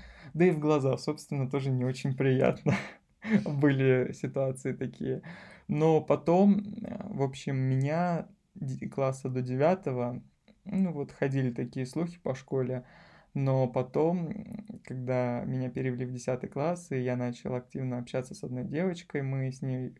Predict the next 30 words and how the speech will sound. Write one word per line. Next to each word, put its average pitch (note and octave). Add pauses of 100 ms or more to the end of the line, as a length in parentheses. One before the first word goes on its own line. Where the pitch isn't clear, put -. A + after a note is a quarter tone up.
(100)
это, C3
кстати, -
одна C3
из C3+
моих C#3
подруг, C3
вот, -
которая -
знала, C3+
что, -
з-, -
знает, B2+
что -
я C#3+
гей. D3+ (280)
Мы C#3
очень C3+
хорошо D3
с C3+
ней C3+
начали C3
общаться, E3+
естественно, C#3
везде C3
ходили B2+
вместе, C#3+
общались, C#3
там, - (680)
буквально, C3 (600)
м, -